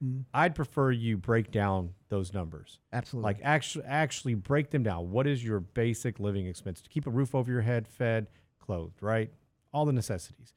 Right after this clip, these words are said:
Speaker 2: Then let's talk about all the things you wanna do. You need a new car. How often are you going to need it?
Speaker 1: Mm-hmm.
Speaker 2: Can you delay it for a year? Probably so.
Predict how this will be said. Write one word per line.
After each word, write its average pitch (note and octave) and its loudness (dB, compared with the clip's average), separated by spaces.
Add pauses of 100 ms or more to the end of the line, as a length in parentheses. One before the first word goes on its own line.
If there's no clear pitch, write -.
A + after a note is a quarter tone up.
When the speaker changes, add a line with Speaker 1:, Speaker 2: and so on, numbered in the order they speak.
(400)
Speaker 2:
Then F3+ 4
let's D#3 0
talk C3+ 4
about A#2+ -2
all E3+ 2
the D#3+ 0
things D3+ 2
you C3+ 2
wanna B2+ 4
do. F2 -6 (320)
You G2+ -2
need C3+ 2
a D3+ 2
new C#3 2
car. C3 0
How A2+ 2
often G#2+ 0
are G2 0
you F#2 -2
going F2+ -4
to E2+ -4
need A2+ 2
it? A2+ 2
Speaker 1:
Mm-hmm. B2+ -8
Speaker 2:
Can F#2+ -4
you F2+ -4
delay F#2 0
it A2 -2
for A2+ -4
a G#2+ 0
year? G#2+ 0 (260)
Probably A2+ 0
so. G#2+ 0